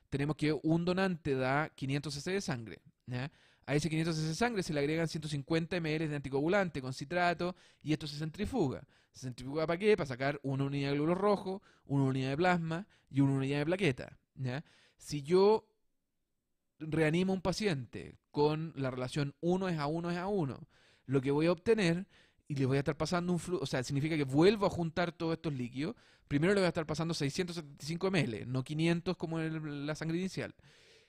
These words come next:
con un hematocrito de veintinueve por ciento. Plaquetas de ochenta mil y un sesenta y cinco por ciento de actividad de factores de coagulación. O sea, estoy pasando una sangre, eh, apenas compatible con la vida, ¿ya? Así que, ojo, no logramos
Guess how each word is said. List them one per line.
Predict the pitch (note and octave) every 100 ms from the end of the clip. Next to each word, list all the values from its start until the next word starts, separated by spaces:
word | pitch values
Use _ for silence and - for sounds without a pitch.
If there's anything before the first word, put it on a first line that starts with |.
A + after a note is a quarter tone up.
| _ -
con | D#3+
un | E3+
hematocrito | E3 D#3+ E3 F#3+
de |
veintinueve | F3 D3 C#3+ F3 G3+
por | E3+
ciento. | - A3+ C3 - - - _ _ _
Plaquetas | C3 B2+ D3+ D#3+
de |
ochenta | D3 D3 B2+ B2
mil | C#3+ A3 D#3+ E3+ -
y | D3 E3+ F#3 - _ _
un | C#3+
sesenta | C#3 C#3 C3
y | C#3
cinco | F#3 F#3
por | F3
ciento | F#3+ F3+ F#3 F#3
de | D#3 C3+ D3+ D#3
actividad | C#3 B2+ C3 C#3 D3+
de |
factores | C#3+ D3+ D3
de |
coagulación. | C3 B2 A2+ A#2 F#3+ C3 - - -
O |
sea, | D3
estoy | C#3+
pasando | C3+ C#3+ D#3
una | D#3 D3
sangre, | - E3 D#3+ B2+ C#3 - _ _ _ _ _
eh, | C3+ C3 - _
apenas | - C3 F#3 A#3+
compatible | A#3 G3 G3 G3+ G3+
con | F#3+
la | D#3+
vida, | E3+ E3+ A#2 - _ _ -
¿ya? | B2 C3 F3 _ _ -
Así | C3
que, | D#3 F3 -
ojo, | G#3 E3+ G#2 - - _ -
no | C3+ E3+
logramos | G#3+ G#3 G#3 G#3+ G#3+ A3+ B3+